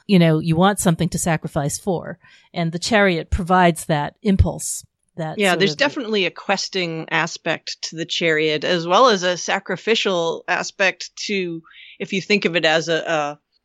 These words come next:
Speaker 2: maternal and gestation, there's a sacrifice there.
Speaker 1: For
Speaker 2: You
Speaker 1: sure.
Speaker 2: know, the,
Speaker 1: And
Speaker 2: the, the child is, is living off the body of the mother.
Speaker 1: Right.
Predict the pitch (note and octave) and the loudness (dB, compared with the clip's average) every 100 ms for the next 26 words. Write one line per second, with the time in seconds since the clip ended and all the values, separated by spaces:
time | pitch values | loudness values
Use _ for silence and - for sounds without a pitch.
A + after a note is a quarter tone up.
0 | G#3 F3 F3 - F3+ E3+ E3 D#3+ D#3 D#3 | 0 0 0 0 2 4 4 2 0 0
1 | D#3 E3+ E3 - F3 E3+ - D#3+ G3 A3 | -2 0 -2 0 0 0 0 0 2 2
2 | G3+ - A3 - - C#3+ C#3 - - - | 0 0 -2 -2 -8 -8 -8 -10 -12 -12
3 | - E3+ - _ - F4+ B4 - A3 B3 | -12 -14 -20 _ -2 0 0 -2 -2 -2
4 | E3 A3+ B3+ F#3 E3+ - F3+ - F#3+ A3+ | -2 0 0 0 -4 -4 -6 0 2 4
5 | G#3+ F3 E3+ D#3+ E3 E3 D3+ D#3+ A#3 A3 | 2 -2 -8 -10 -12 -10 -6 -2 0 0
6 | F3+ D#3+ - D3+ D3 F3+ E3+ D#3 D3 D#3 | -4 -6 -8 -8 -2 0 0 -2 -4 -8
7 | D3+ G#3 F3 D#3 E3+ _ _ - - A#3+ | -2 0 0 -4 -10 _ _ -18 -16 -12
8 | D3+ E3 E3 D#3 | -4 0 0 -2